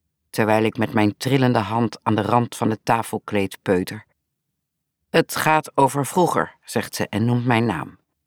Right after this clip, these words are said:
Niet mijn naam van nu, maar van toen. Mijn naam uit een vorig leven. Ik ga weer in de grote stoel zitten, de telefoon krampachtig tegen mijn oor geduwd.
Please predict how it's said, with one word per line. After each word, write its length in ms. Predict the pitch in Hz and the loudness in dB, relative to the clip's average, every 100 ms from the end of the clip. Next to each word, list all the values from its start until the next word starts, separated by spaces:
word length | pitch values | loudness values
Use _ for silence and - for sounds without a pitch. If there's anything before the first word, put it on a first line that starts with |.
| _ _ _ _ _ _ _ _ | _ _ _ _ _ _ _ _
Niet 160 | - 202 | -2 2
mijn 160 | 196 175 | 4 4
naam 220 | 156 131 | 4 4
van 160 | 135 | 2
nu, 240 | 113 101 151 _ _ | 2 2 -2 _ _
maar 180 | 120 131 | -2 0
van 140 | 143 | 0
toen. 300 | - 98 82 _ _ _ _ _ _ _ | 0 -4 -6 _ _ _ _ _ _ _
Mijn 200 | - 123 | -2 2
naam 220 | 123 139 147 | 4 2 2
uit 180 | 135 135 | -2 -4
een 120 | 120 | -4
vorig 360 | 123 120 104 | -2 -4 -4
leven. 440 | - 90 87 - - _ _ _ _ _ _ _ _ _ _ _ _ _ _ | -4 -4 -4 -10 -20 _ _ _ _ _ _ _ _ _ _ _ _ _ _
Ik 180 | 156 - | -2 2
ga 200 | 170 190 | 2 4
weer 160 | 170 | 2
in 160 | - 131 | 2 2
de 80 | 120 | 2
grote 380 | - 139 135 | 2 2 2
stoel 340 | - - 117 131 | -6 -4 -2 0
zitten, 420 | 131 135 139 139 | -2 -2 -4 -4
de 140 | - 123 | -4 2
telefoon 540 | 147 131 - 160 165 | 2 2 2 2 2
krampachtig 760 | - 127 117 - 135 - 139 | 2 0 2 0 -2 -2 -6
tegen 280 | - 127 113 | 0 0 2
mijn 220 | 117 117 | 2 2
oor 220 | - 104 98 | 2 2 0
geduwd. 460 | 101 95 67 - | -2 -6 -8 -12